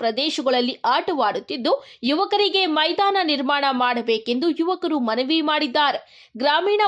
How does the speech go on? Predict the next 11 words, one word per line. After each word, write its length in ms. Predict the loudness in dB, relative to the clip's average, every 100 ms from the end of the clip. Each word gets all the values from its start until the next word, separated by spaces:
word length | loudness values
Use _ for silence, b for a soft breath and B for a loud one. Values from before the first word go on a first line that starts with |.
| 0
ಪ್ರದೇಶಗಳಲ್ಲಿ 760 | -2 -2 -2 0 2 2 0 -2
ಸಾರ್ವಜನಿಕರು 720 | 0 0 -2 -6 -6 -2 -2 0 0
ಆಟದ 240 | 0 0 0 0
ಮೈದಾನವೂ 560 | 0 0 0 0 -2 -6 -8
ಇಲ್ಲದೆ 280 | -6 -2 0 -2 B B 0
ಯುವ 220 | 2 2 0
ಕ್ರೀಡಾಪಟುಗಳು 800 | 0 2 2 2 -2 -2 0 2 0 B B -2
ಕ್ರೀಡಾಭ್ಯಾಸದಿಂದ 1080 | 0 2 2 0 0 0 0 -4 -4 -2 0 0 -2
ದೂರ 160 | -2 0 0 0
ಉಳಿದಿದ್ದು, 380 | -4 -6 -4 -4 -2
ಗ್ರಾಮೀಣ 380 | 0 0 0 0